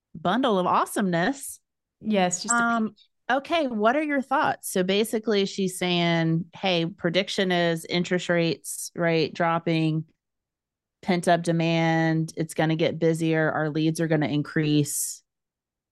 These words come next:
Speaker 1: What advice do you have?
Speaker 2: Uh, my advice is this is what we've all been asking for over the
Speaker 1: <laughs>
Speaker 2: past year, right? Like, we're all like,
Speaker 1: Yeah.
Speaker 2: "Give me more, give me more, give me more."
Speaker 1: Yeah.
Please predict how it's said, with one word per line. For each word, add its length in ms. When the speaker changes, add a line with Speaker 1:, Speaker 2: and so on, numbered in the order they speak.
Speaker 1:
What 180
advice 760
do 80
you 120
have? 280
Speaker 2:
Uh, 240
my 260
advice 520
is 180
this 200
is 140
what 180
we've 180
all 220
been 180
asking 540
for 520
over 180
the 120
Speaker 1:
<laughs> 40
Speaker 2:
past 280
year, 160
right? 240
Like, 140
we're 100
all 120
like, 140
Speaker 1:
Yeah. 80
Speaker 2:
"Give 80
me 80
more, 240
give 100
me 80
more, 200
give 120
me 80
more." 300
Speaker 1:
Yeah. 180